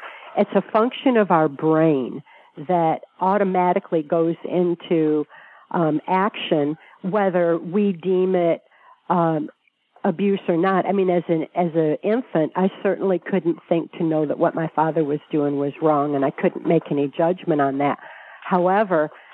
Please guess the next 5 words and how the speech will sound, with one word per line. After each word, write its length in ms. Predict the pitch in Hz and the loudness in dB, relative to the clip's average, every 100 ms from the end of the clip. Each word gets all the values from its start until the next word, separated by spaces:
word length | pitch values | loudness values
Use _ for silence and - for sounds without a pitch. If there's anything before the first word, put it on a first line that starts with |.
| - | -6
that 280 | 196 180 160 | -2 -2 -2
did 200 | 202 226 | 0 0
have 500 | 196 175 151 147 143 - - _ - | 0 0 0 -4 -6 -12 -20 _ -2
a, 460 | 170 156 151 143 - _ _ - | 0 2 2 0 -6 _ _ -6
um, 520 | 143 151 147 135 127 | -2 -2 -2 -4 -8